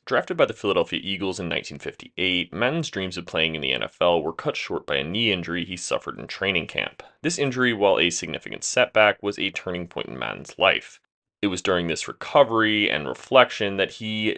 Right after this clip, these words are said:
discovered his passion, coaching. Madden began his coaching career modestly, first as an assistant coach at Allen Hancock College in San Maria, California. This position was crucial in developing his coaching style and philosophy.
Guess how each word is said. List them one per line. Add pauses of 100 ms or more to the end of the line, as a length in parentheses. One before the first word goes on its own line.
discovered
his
passion, (560)
coaching. (760)
Madden
began
his
coaching
career
modestly,
first
as
an
assistant
coach
at
Allen
Hancock
College
in
San
Maria,
California. (320)
This
position
was
crucial
in
developing
his
coaching
style
and
philosophy.